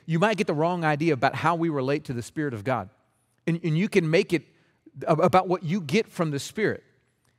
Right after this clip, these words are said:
And, and if you miss the point of what it means to walk with the Spirit, you're gonna miss the power of what it means to walk with the Spirit. And so I, I believe today I gotta give you a little counterbalance to what I gave you last week. So here's the deal.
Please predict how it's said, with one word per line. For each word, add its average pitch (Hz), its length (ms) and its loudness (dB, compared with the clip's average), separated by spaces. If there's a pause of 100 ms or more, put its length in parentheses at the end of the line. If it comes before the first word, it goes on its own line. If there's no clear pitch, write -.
(260)
And, 214 140 4
and 190 100 4
if 180 120 2
you 190 100 0
miss 185 300 2
the 196 120 0
point 202 480 -2
of 143 120 0
what 190 120 2
it 185 60 -4
means 180 240 -2
to 165 80 0
walk 147 380 0
with 175 140 -4
the 147 40 -6
Spirit, 196 300 0
you're 165 80 2
gonna 185 120 0
miss 180 180 0
the 151 100 -2
power 175 500 2
of 131 140 -2
what 139 100 0
it 143 80 -4
means 139 300 -6
to 135 80 -4
walk 123 280 -2
with 120 120 -8
the 117 80 -12
Spirit. 107 360 -6 (600)
And 165 100 -4
so 185 80 2
I, 165 140 4
I 170 40 6
believe 180 340 -2
today 180 280 4
I 160 40 4
gotta 156 160 2
give 165 100 -2
you 151 80 -2
a - 20 0
little 165 160 2
counterbalance 135 680 -2
to - 80 -12
what 139 140 -2
I 139 60 0
gave 131 220 -4
you 127 100 -4
last 127 300 -4
week. - 240 -16 (800)
So - 120 -6
here's 190 180 0
the 170 60 -4
deal. 113 160 -2